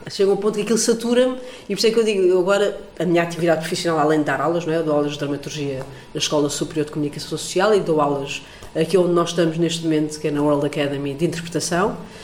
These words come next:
Ah, portanto, dou muitas aulas também, sobretudo de escrita, e dou, dou mais aulas de escrita do que de interpretação neste momento. Mas o que eu gosto mesmo é de escrever. Agora, aquilo que me dá prazer é escrever e também ensinar.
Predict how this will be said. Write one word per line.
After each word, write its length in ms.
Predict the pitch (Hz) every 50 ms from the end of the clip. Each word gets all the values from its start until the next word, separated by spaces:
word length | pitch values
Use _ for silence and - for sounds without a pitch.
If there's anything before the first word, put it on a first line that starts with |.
| - - - - - -
Ah, 460 | - 208 208 208 202 202 208 202 202
portanto, 460 | 196 190 175 - - - 196 180 - -
dou 120 | 208 196
muitas 320 | 196 202 202 208 196 170
aulas 320 | 202 190 185 185 185 185 -
também, 560 | - 190 190 196 202 208 214 240 254 - - - - - - - - - - - - - - - - - 180
sobretudo 380 | - - - 214 - - 247 233
de 80 | 240 -
escrita, 280 | - 220 185 180 180
e 40 | 165
dou, 180 | 175 180 175 175
dou 180 | 151 156 185 175
mais 180 | 190 175 180
aulas 160 | 190 190 190
de 60 | 190 190
escrita 200 | - 185 214 208
do 120 | 170 175
que 60 | -
de 80 | 185 185
interpretação 440 | 180 - - - 196 170 - 180 165
neste 200 | 170 160 170 165
momento. 340 | 151 123 120 123 123 - - - - - - - - - - - - - -
Mas 100 | 151 139
o 60 | -
que 40 | -
eu 60 | 170
gosto 260 | 165 185 180 180 175 190
mesmo 220 | 190 180 175 185
é 40 | 185
de 80 | 185
escrever. 520 | - - 208 190 180 170 180 180 170 165 170 170 170 170 - -
Agora, 280 | 139 131 147 143 135 135
aquilo 180 | - 165 151
que 80 | - 160
me 80 | 151
dá 100 | 151 147
prazer 300 | 147 - 156 151 165 180
é 40 | 180
escrever 440 | 175 - - 165 - - 196 226 233
e 60 | 214
também 520 | - - 180 165 156 185 185 180 175 165 170
ensinar. 440 | 170 - - 165 147 123 120 123